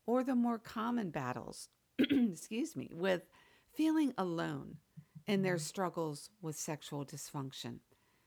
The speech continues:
The fact is, the fall affected every area of our lives, including sex. So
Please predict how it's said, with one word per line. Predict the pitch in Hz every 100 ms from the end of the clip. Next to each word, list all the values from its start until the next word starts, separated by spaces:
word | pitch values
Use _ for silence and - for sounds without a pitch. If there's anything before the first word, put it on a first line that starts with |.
| _ _ _ _ _ _ _ _ -
The | 208
fact | - 294 339 -
is, | 170 156 156 - - _ -
the | 180
fall | - - 180 165 185 -
affected | 226 240 - 147 143 - 151 151 _ _ _ -
every | 185 190 185 170 165 156
area | 160 160 143 131 - - _ _ _ -
of | 160
our | 156 160
lives, | 143 127 131 165
including | 160 - 160 143
sex. | 143 - 226 - - - _
So | - - 180 156